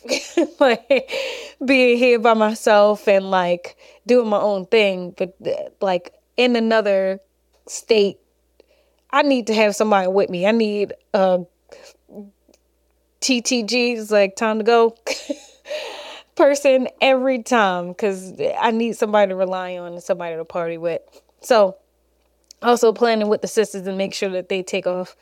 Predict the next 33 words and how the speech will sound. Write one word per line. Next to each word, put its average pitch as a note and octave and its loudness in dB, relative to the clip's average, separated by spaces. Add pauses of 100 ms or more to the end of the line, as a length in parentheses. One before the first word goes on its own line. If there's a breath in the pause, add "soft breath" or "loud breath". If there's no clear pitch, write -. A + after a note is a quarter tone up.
(340 soft breath)
for, G3+ -2
for G#3+ -8
those G3+ -4
dates - -4
to F#3+ -12
be F#3+ -8
with F#3 -4
me F#3 -12
so F3+ -16
we F3 -14
can F3+ -14
have F3 -12
a E3+ -20
good F3 -10
time. E3+ -16
It's E3+ -20
cool. E3+ -10 (220 loud breath)
But B3 4
one D4 4
day, E3+ 0 (160)
I'm G3+ -10
going G#3+ 0
to - -16
say F3 -2
one F#3+ -8
day F3 0
I E3 -8
will E3+ -8
be F3+ -10
taking F3 -10
vacation D#3+ -12 (280 soft breath)
by E3+ -12
myself D3+ -12